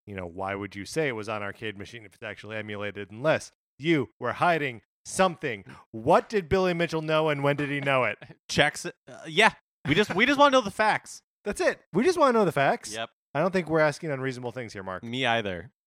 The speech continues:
Speaker 1: Um, also, it should, uh, go then without saying that our teaser at the top of the episode,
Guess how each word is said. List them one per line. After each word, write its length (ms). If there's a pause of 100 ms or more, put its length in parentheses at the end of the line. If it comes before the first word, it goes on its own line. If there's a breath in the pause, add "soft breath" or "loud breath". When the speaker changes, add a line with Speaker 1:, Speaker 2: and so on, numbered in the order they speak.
(100)
Speaker 1:
Um, 520 (240)
also, 320
it 80
should, 200 (140)
uh, 340 (160)
go 160
then 180
without 300
saying 460 (320)
that 160
our 80
teaser 320
at 160
the 80
top 180
of 60
the 80
episode, 420